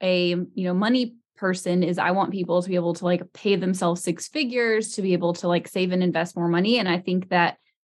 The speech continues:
having the right balance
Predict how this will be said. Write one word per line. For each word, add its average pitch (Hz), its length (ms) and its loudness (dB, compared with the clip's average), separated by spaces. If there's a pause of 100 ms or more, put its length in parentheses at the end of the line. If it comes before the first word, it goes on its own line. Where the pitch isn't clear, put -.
(280)
having 214 720 0
the 196 200 0
right 185 380 0 (180)
balance 202 800 0